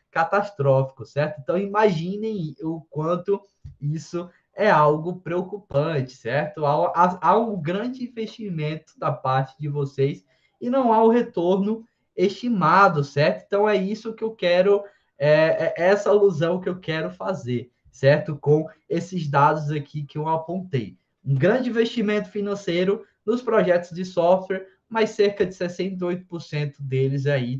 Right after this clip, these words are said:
tende a falhar. E isso,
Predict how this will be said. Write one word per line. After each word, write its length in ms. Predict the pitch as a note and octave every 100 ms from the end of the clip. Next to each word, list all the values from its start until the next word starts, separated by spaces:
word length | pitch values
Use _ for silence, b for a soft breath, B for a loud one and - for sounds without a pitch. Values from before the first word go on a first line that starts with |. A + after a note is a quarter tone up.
| -
tende 560 | B2 B2 B2+ C#3+ D#3 -
a 300 | - A#2 B2+
falhar. 600 | - - F3 A#2+ A#2 G#2 b b b
E 240 | - F#3 E3
isso, 380 | E3 - F#3